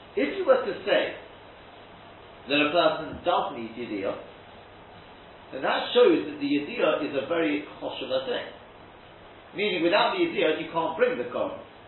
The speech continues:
So the Yediyah is an integral part, it's not just a by the by, it's something which is very, very important. Once it's very important, just like the Chatos is something which is very important, then I could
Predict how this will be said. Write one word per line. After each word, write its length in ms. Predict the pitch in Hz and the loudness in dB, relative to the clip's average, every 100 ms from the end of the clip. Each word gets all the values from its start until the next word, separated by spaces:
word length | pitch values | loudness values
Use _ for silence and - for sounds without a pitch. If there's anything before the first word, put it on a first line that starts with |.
| - - - - - - - - - - - - - - | -20 -20 -20 -20 -20 -20 -20 -20 -20 -20 -20 -20 -20 -18
So 60 | 147 | -6
the 80 | 165 | 0
Yediyah 480 | 165 - 262 262 175 | 2 0 2 4 4
is 120 | 170 | 0
an 160 | 170 - | -4 -8
integral 480 | - 208 180 160 147 | -6 -4 -2 -4 -2
part, 320 | 123 107 - | 0 0 0
it's 80 | - | -4
not 160 | 120 | -6
just 160 | - - | -6 -2
a 200 | 165 - | -2 0
by 160 | 151 147 - | 2 2 2
the 80 | - | 0
by, 320 | - 123 - | 2 2 2
it's 80 | - | -2
something 240 | 190 175 | -4 -2
which 160 | 170 160 | -4 -6
is 120 | 135 | 0
very, 240 | 170 151 135 | 2 2 2
very 240 | 139 131 - | 0 0 -4
important. 400 | 123 113 - 117 - - - - - - - - - | -8 -8 -8 -12 -14 -18 -20 -20 -20 -20 -20 -20 -4
Once 320 | 123 - - - | 2 2 2 -6
it's 80 | |
very 240 | 170 160 139 | -2 0 0
important, 360 | - 220 226 - | 0 -2 -2 -6
just 140 | - | -10
like 80 | - | -10
the 80 | - - | -8 0
Chatos 320 | 175 - - | 0 0 -8
is 80 | - | -8
something 200 | 143 127 | -8 -8
which 80 | 123 | -10
is 80 | 117 | -8
very 200 | 131 123 | -6 -4
important, 480 | 123 208 226 113 110 - - - - - | -4 -4 -4 -6 -12 -16 -20 -20 -20 -12
then 120 | 139 143 | -4 -2
I 160 | 135 - | -2 0
could 220 | 262 - | -2 -2